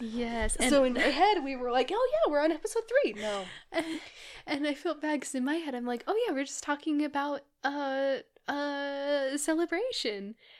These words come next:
Speaker 1: And then when we got to, "And now we're gonna talk about this," I was like, "Uh-oh, I haven't
Speaker 2: <laughs>
Speaker 1: watched it in a while."
Speaker 2: That's the other reason why we didn't post that one. By the time we got to the actual episode discussion,
Speaker 1: <laughs>
Speaker 2: we were
Speaker 1: Wah-wah.
Speaker 2: both so dead.
Speaker 1: We were, like,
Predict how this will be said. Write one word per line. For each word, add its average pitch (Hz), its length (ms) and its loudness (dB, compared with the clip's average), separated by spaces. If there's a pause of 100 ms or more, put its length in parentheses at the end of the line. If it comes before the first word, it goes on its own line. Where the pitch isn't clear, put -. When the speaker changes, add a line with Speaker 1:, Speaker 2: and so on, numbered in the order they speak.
(100)
Speaker 1:
And 226 80 0
then 262 100 2
when 254 120 0
we 247 100 -2
got 226 280 -6
to, 233 240 -2
"And 247 140 0
now 320 100 2
we're 320 120 2
gonna 254 160 -4
talk 254 180 -6
about 233 200 -6
this," 330 160 -2
I 240 60 0
was 233 120 -4
like, 208 200 -8 (380)
"Uh-oh, 196 380 -8 (320)
I 214 100 0
haven't 277 260 6
Speaker 2:
<laughs> - 0 -
Speaker 1:
watched 233 340 0
it 196 80 -2
in 180 120 -6
a 180 60 -6
while." 180 460 -8 (200)
Speaker 2:
That's 277 280 2
the 240 160 -2
other 196 200 -2
reason 233 460 -2
why 220 240 0
we 226 80 -12
didn't 240 320 -6
post 214 320 -4
that 226 200 -2
one. 226 240 2
By 254 120 -2
the 302 100 -2
time 254 260 0
we 262 120 -4
got 240 320 0
to 254 80 -6
the 208 180 0
actual 196 720 -2 (420)
episode 254 500 0
discussion, 294 680 0 (160)
Speaker 1:
<laughs> - 140 -20
Speaker 2:
we 285 280 2
were 269 160 4
Speaker 1:
Wah-wah. - 100 -4 (200)
Speaker 2:
both 185 120 -6
so 220 600 -6
dead. 175 520 -12
Speaker 1:
We 240 240 0
were, 196 560 -2
like, 196 340 -4